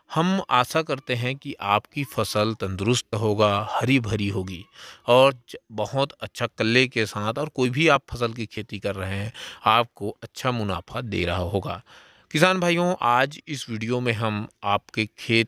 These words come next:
त-, जो धान की फसल है, उस धान के फसल में लगने वाले एक प्रमुख रोग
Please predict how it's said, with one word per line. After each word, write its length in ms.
त-, 260
जो 300
धान 340
की 140
फसल 380
है, 260
उस 160
धान 340
के 140
फसल 360
में 120
लगने 420
वाले 400
एक 260
प्रमुख 440
रोग 240